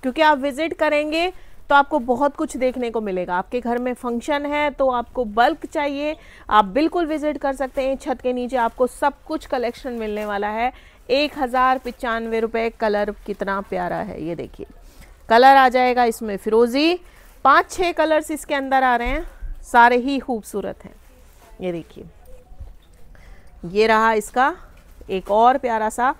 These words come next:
फिरोजी कलर। दुपट्टे ज़रूर खोल रही हूँ मैं ताकि आपको लुक जो है overall सूट की पता लग जाए। ये आएगा इसमें रामा ग्रीन शेड, ये भी देखिए कितना प्यारा शेड है, बहुत ही खूबसूरत सा।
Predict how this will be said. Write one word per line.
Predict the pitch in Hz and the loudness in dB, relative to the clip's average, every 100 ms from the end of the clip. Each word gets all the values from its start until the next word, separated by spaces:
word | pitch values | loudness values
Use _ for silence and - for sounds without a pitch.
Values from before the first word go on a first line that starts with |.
| - - - - | -12 -20 -20 -8
फिरोजी | 240 226 226 240 | 4 4 4 -2
कलर। | 226 202 233 269 | -4 0 2 2
दुपट्टे | 240 214 202 - 202 | -2 -6 -6 -4 -6
ज़रूर | 190 196 240 269 | -2 -2 -2 -4
खोल | - 262 247 | 4 6 6
रही | 262 269 | 4 4
हूँ | 285 | 2
मैं | 285 330 381 - - - | 4 2 0 -14 -20 2
ताकि | 240 - 277 | 2 4 6
आपको | 262 247 - 311 392 - - | 6 6 4 4 4 -10 -12
लुक | 226 262 311 - - - | -2 -2 -2 -8 -20 -4
जो | 226 | -4
है | 247 262 | 0 2
overall | 247 240 247 247 254 302 | 2 0 0 0 0 -2
सूट | 262 233 | -8 -10
की | - 277 | -8 -6
पता | 233 214 196 | -4 -2 -4
लग | 185 175 | -4 -8
जाए। | 185 - - - - - - | -10 -12 -14 -20 -20 -20 -16
ये | 190 233 | -2 2
आएगा | 233 233 247 | 4 2 2
इसमें | 233 220 233 285 339 - - 214 | 0 -2 -8 -8 -10 -18 -16 -8
रामा | 196 214 226 226 | 2 2 2 -2
ग्रीन | 196 185 180 | -2 -6 -6
शेड, | - - - - - - - - - - - - - - | -12 -14 -16 -18 -20 -20 -20 -20 -20 -20 -20 -18 -18 -12
ये | 180 196 | -4 -2
भी | 190 | -2
देखिए | 180 175 185 | -4 -4 -6
कितना | 196 - 190 | -6 -6 -4
प्यारा | 190 180 180 185 | 0 0 0 -4
शेड | 185 180 | -6 -6
है, | 190 196 196 | -4 -4 -4
बहुत | 202 175 208 214 | -8 -6 -4 -4
ही | 247 | -6
खूबसूरत | 226 220 202 - 214 208 - | -4 -6 -6 -4 -4 -4 -2
सा। | 233 | -2